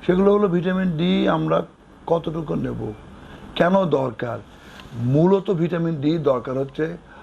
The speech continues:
আমাদের শরীর থেকে আমরা যে খাচ্ছি, ক্যালসিয়ামকে শোষণ করার জন্য। ক্যালসিয়াম আমাদের শরীরে ঢুকতেছে, আমাদের যে অন্ত্র রয়েছে, ইন্টেস্টিন রয়েছে,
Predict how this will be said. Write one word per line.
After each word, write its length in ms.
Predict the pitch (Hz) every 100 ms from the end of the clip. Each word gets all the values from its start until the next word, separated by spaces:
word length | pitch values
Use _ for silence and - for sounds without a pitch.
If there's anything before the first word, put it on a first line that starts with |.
| -
আমাদের 380 | 120 123 127 143
শরীর 460 | - 117 123 143 147 -
থেকে 380 | 139 156 151 147 - - - -
আমরা 200 | 123 123
যে 120 | 123 123
খাচ্ছি, 600 | - 131 - - 156 156 156 - - - -
ক্যালসিয়ামকে 920 | - 170 135 190 175 165 151 160 156 - - - -
শোষণ 440 | 180 156 185 147
করার 280 | 135 120 104
জন্য। 340 | 113 113 107 - - - - - - -
ক্যালসিয়াম 580 | 143 147 - 175 165
আমাদের 260 | 147 139 143
শরীরে 420 | - 131 135 139
ঢুকতেছে, 680 | 120 120 - 156 117 143 139
আমাদের 420 | 120 120 117 107
যে 100 | 110 110 110 - - - - -
অন্ত্র 420 | 120 117 147 143
রয়েছে, 420 | 143 143 117 143 - - - - -
ইন্টেস্টিন 640 | 127 123 127 - 170 165
রয়েছে, 460 | 147 147 131 139